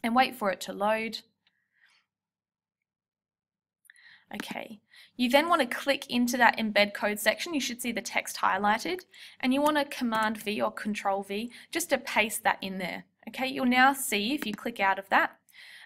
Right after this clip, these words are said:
um, it's kind of disappeared. Don't panic, you haven't done it wrong.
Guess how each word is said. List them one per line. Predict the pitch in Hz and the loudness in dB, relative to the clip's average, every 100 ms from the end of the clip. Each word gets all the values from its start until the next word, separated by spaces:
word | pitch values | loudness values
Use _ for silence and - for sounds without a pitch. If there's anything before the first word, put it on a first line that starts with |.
| - | 6
um, | 214 208 202 208 _ | 8 6 2 -4 _
it's | 240 - | -4 -2
kind | - 247 | 4 4
of | 226 | 4
disappeared. | 226 214 208 - - - - _ - - _ _ - _ | 0 -4 -6 -8 -8 -8 -16 _ -20 -20 _ _ -20 _
Don't | 247 285 - | 4 4 6
panic, | 240 262 302 | 4 4 0
you | 240 | 0
haven't | 240 254 254 | 6 6 6
done | 254 233 | 4 2
it | 220 | 2
wrong. | 208 202 349 | 4 4 2